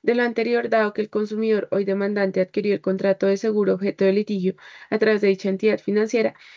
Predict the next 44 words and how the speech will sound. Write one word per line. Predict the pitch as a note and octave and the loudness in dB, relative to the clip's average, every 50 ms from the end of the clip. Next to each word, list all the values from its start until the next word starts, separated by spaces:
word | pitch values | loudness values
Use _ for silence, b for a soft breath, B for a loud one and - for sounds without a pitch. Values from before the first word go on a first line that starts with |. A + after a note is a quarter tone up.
| B B - | B B -2
le | - A3 | 0 0
asiste | A#3+ A3 A3+ A3 - G#3+ | 0 0 -2 -2 -2 -2
el | G#3 | 0
deber | G#3+ A3 A3 G#3+ G#3+ | 2 2 0 0 -2
de | G#3+ | -4
información | G3 F#3+ - F#3+ G3 G#3 G#3 G#3+ - A3 G3+ | -4 -4 -4 -2 -2 -2 -2 -2 -4 -6 -4
precitado, | - F#3+ F#3+ F#3+ G3 - - G3+ F#3+ F#3 - B B B B B B | -4 -4 -4 -4 -4 -4 -2 0 0 -2 -4 B B B B B B
lo | - A3 A3 | 0 0 2
cual | - A#3 A3 G#3+ - - | 2 2 2 2 -2 -2
llevaría | - A3+ G#3+ G#3 A3 A3 A3+ G#3+ G#3+ G3 - - | -2 0 0 0 0 -2 0 0 -2 -2 -2 -4
a | - G3+ | -4 -2
tener | - A3 A3+ A3 G#3 - | -2 0 0 0 -2 -4
como | - F#3+ G3+ G#3 G#3+ | -6 -4 -4 -2 0
no | G#3+ G#3 - | -2 -2 -2
probada | - F#3+ G3 G3+ A3 A3+ A3+ A3+ | 0 0 2 2 2 0 0 0
la | A3+ A3 | -2 -2
excepción | G#3+ G#3+ G#3+ - A3 G#3 | -4 -6 -6 -4 -2 -2
intitulada | G#3 G3+ F#3 F#3+ G3 - A3 G#3+ A3 A3 A3+ A#3 | -2 -2 -2 -4 -6 -4 -2 0 2 0 0 0
como | - A3+ A3 A3 | -2 -2 -4 -2
falta | - G#3 G3 - G3+ | -2 -4 -2 0 0
de | F#3+ | 0
legitimación | F#3+ F#3+ F#3+ F#3+ - G3 G3 G3+ G3 G3+ G3 F#3+ | 2 0 0 0 0 0 0 -2 -2 -2 -2 0
en | F#3+ F#3 | 2 2
la | F#3 F#3 | 0 0
causa | F#3 - F#3+ F#3 F#3 F#3 F3+ | 0 -2 0 0 0 -2 -2
por | F#3 F3+ | -4 -4
pasivo. | - F#3 F#3 F3+ - F#3+ - - B B B B B B B B B B B B | -2 -4 -2 -2 -2 -4 -6 -8 B B B B B B B B B B B B
Visto | - - C4+ C4 C4 - B3+ | 0 2 2 4 4 4 2
lo | B3 B3 | 2 0
anterior, | B3 B3 B3 C4+ C4 B3+ B3 A3+ | 0 -2 -2 0 0 0 0 0
le | A3+ A3+ A3 | -2 -4 -2
corresponde | - A3+ A3 A3 G#3+ - - A3 G#3+ G3+ | -2 -2 -2 -2 -2 -2 -2 0 0 0
entonces | G3 G3 G3+ G3+ G3 | 0 0 -2 -2 -2
al | G3+ G3 | -2 0
despacho | G3+ G#3+ A3 - - A3+ A3 - | 0 0 0 0 -2 -2 -2 -2
establecer | F#3+ F#3 - G3+ F#3+ F#3+ G3+ G#3 - G#3+ G#3 | -4 -2 -2 -2 0 0 0 0 0 -2 -2
si | - G#3+ | -2 -4
en | G3+ G3 | -4 -2
cabeza | - G3 F#3+ F#3+ F#3+ F#3+ | 0 2 2 2 2 0
de | G3 F#3+ | 0 2
Banco | F#3+ G3 F#3+ - G3 F#3 | 0 0 0 0 0 0
W | F#3 F#3 F#3+ G3+ G#3 G3+ G3 F#3 | 2 2 0 0 2 2 2 2
S | F3+ - G3 | 2 0 -2
A | G3 G3+ B | -2 -2 B